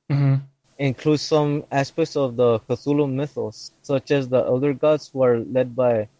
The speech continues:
Speaker 2: like you said, Yog-Sothoth.
Speaker 1: Yog-Sothoth knows all, sees all, and is all. He exists outside of the material universe, outside of s-,
Speaker 2: Okay.
Speaker 1: outside of space-time.
Speaker 2: Wha-, what would he be like in, uh, um,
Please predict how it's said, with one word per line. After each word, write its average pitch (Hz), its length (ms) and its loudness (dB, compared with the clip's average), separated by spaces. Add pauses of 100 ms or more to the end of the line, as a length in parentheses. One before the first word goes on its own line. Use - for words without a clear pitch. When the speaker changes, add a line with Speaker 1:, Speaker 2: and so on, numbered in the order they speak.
(160)
Speaker 2:
like 127 200 0
you 120 60 -4
said, 127 200 -2
Yog-Sothoth. 139 1400 -2 (440)
Speaker 1:
Yog-Sothoth 165 760 -2
knows 147 360 -6
all, 135 500 -2
sees 143 360 -8
all, 131 320 0
and 135 180 -8
is 135 220 -8
all. 123 360 -10 (640)
He 175 140 0
exists 156 420 -4
outside 151 500 -2
of 131 80 -6
the 139 80 -6
material 135 440 -2
universe, 127 640 -6 (400)
outside 156 340 2
of 127 80 -6
s-, 135 140 -14
Speaker 2:
Okay. 151 120 -20
Speaker 1:
outside 147 320 0
of 135 80 -4
space-time. 131 760 -6 (300)
Speaker 2:
Wha-, 147 400 0
what 143 220 2
would 180 180 2
he 170 180 0
be 131 180 2
like 120 240 0
in, 127 240 0
uh, 120 540 -2 (100)
um, 113 560 -6